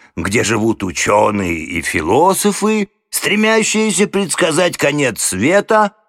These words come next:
но пререкающиеся друг с другом и тратящие все свое время на бесплодные интеллектуальные споры.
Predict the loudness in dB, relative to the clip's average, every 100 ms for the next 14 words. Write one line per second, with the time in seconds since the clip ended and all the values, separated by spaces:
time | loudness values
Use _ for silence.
0 | _ _ _ -2 2 4 6 6 4 2
1 | 2 2 0 2 4 4 4 2 0 -2
2 | -2 -2 -2 -2 -2 0 0 0 2 2
3 | 2 2 -2 -12 -20 -10 -4 -2 0 0
4 | 2 0 -2 -4 -2 -2 -2 0 2 2
5 | 0 0 0 0 2 4 4 2 2 0
6 | -2 -8 -4 -2 0 0 -2 -4 0 2
7 | 2 0 0 2 0 -2 -8 -2 -2 0
8 | 0 -2 0 0 2 0 0 0 0 -2
9 | -4 -2 0 -2